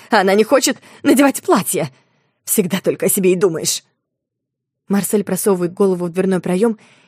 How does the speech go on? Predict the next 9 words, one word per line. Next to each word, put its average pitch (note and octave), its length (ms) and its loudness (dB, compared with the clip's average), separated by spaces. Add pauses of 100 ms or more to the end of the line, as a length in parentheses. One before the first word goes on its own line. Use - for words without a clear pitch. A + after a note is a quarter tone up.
(140)
и A#3+ 140 4
прерывает G#3 560 2
её F#3+ 120 4
тираду. D#3+ 440 -4 (1080)
"Кажется, A3+ 480 -2
в A#3 60 -4
доме G#3 280 2
всё G3 180 -4
налаживается", D#3 880 -4